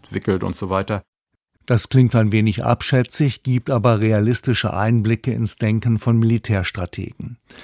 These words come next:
Speaker 2: Als Flop erwiesen sich auch Infrapulsgeneratoren. Sie sehen aus wie Kanonen, haben große Verbrennungsräume und ein großkalibriges Rohr. In den Verbrennungsräumen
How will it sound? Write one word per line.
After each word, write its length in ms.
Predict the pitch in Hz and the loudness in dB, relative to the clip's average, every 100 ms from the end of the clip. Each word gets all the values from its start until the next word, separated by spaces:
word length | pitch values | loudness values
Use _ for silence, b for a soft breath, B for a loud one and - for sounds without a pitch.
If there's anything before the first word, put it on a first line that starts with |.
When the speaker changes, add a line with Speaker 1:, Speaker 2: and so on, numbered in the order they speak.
| B B - | B B 0
Speaker 2:
Als 280 | 117 - | 2 2
Flop 300 | - 151 170 190 | 0 0 2 0
erwiesen 480 | 123 135 147 139 | 0 0 0 0
sich 320 | 117 135 117 117 | 0 0 -2 2
auch 260 | 120 - - | 2 0 -4
Infrapulsgeneratoren. 1600 | 143 147 - 120 - 120 - 113 101 95 98 - 98 92 - 127 B B B B B - | 0 0 0 -2 2 2 2 -2 -2 -2 -6 -6 -6 -6 -12 -16 B B B B B -6
Sie 160 | 104 | -4
sehen 300 | 98 113 113 | 2 4 4
aus 360 | - 120 123 - | 2 2 2 -2
wie 80 | 110 | -2
Kanonen, 680 | 113 107 120 135 143 127 B B | 0 2 4 4 4 2 B B
haben 340 | 107 104 110 | -2 0 0
große 420 | 95 110 127 - 120 | 0 2 2 0 -2
Verbrennungsräume 1080 | 104 95 117 143 98 - 101 107 123 131 - B B | -2 0 0 2 0 -2 0 2 4 2 0 B B
und 180 | - 113 | -8 -4
ein 180 | 107 110 | -2 -2
großkalibriges 1120 | 98 120 120 - 110 107 104 123 104 117 - | 0 0 0 -2 0 0 -2 -4 -2 -4 -2
Rohr. 380 | 113 117 104 85 - _ _ | 2 4 4 -2 -10 _ _
In 180 | - 165 | 2 2
den 160 | 147 123 | 4 0
Verbrennungsräumen 1000 | 113 92 123 160 110 - 107 123 139 | -2 0 0 0 -2 0 2 4 4